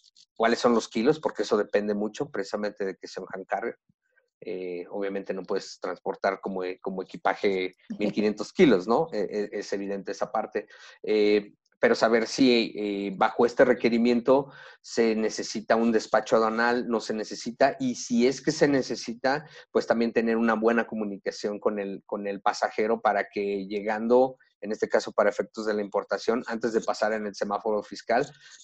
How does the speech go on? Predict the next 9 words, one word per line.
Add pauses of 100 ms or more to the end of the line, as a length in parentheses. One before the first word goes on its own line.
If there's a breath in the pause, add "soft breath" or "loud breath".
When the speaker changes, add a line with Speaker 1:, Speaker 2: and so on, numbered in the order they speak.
Speaker 1:
tenga
contacto
con
el
broker
precisamente
para
que
puedan